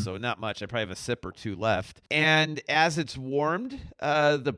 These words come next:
flavors, instead of, like, I mentioned how they come in malty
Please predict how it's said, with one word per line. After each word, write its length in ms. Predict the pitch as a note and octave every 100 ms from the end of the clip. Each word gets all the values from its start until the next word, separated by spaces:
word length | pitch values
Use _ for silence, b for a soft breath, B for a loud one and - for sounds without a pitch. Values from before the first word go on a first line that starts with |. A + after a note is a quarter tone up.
| -
flavors, 800 | - C#3+ E3 F3 E3+ E3+ D3 -
instead 420 | - C#3+ - F3 F3
of, 100 | D3+
like, 240 | D3 C#3+
I 100 | C3+
mentioned 480 | C3+ C#3 C3+ D3 B2+
how 420 | C3+ B2 B2+ B2
they 240 | A#2 A2+ - -
come 240 | D3 C3+
in 180 | C3+ A#2
malty 560 | A2+ A#2+ B2 C#3 C3